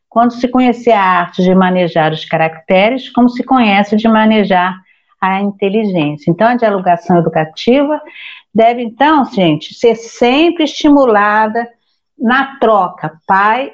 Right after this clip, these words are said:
e filho. Ai, que pena, <laughs> mas vamos lá.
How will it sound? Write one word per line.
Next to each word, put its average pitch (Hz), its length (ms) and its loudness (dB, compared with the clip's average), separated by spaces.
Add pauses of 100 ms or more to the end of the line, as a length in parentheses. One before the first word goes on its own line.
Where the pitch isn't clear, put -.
(140)
e 247 160 2
filho. 139 560 -2 (420)
Ai, 285 480 2
que 240 140 -4
pena, 151 440 -2 (240)
<laughs> 226 220 -2
mas 233 220 -2
vamos 277 240 0
lá. 202 240 -2